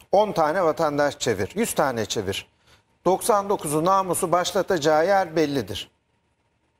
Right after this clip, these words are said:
Belden başlatır yani. E, partinin içinde bir dünya rezalet var. Namus lafını alma dizi ağzına da. Alma yani.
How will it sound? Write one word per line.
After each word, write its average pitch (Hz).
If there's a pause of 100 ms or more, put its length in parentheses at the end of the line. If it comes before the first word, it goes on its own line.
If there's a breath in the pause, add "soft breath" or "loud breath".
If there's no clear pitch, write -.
(500)
Belden 160
başlatır 101
yani. 95 (800)
E, -
partinin 185
içinde 185
bir 175
dünya 156
rezalet 151
var. 113
Namus 151 (520)
lafını 147
alma 143
dizi 92
ağzına 101
da. - (1200)
Alma 147
yani. 95